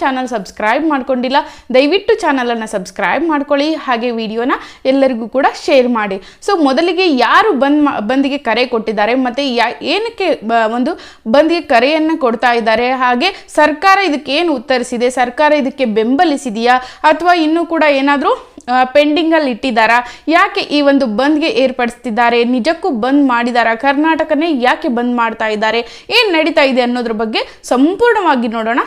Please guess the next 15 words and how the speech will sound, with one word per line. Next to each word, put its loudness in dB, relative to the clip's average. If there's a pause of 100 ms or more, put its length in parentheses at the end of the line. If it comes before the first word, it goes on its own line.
(140)
ಬನ್ನಿ -4 (120)
ನೋಡೋಣ. -6 (500)
So -2
ಫ್ರೆಂಡ್ಸ್, 0
ಮಾರ್ಚ್ 2
ಇಪ್ಪತ್ತೆರಡರಂದು 0
ಅಖಂಡ 2
ಕರ್ನಾಟಕ 0
ಬಂದ್ 0
ಫಿಕ್ಸ್ -4
ಅಂತ -4
ಸಾರಾ 2
ಗೋವಿಂದ್ 0
ಹೇಳಿಕೆಯನ್ನ 0
ನೀಡಿದ್ದಾರೆ. 0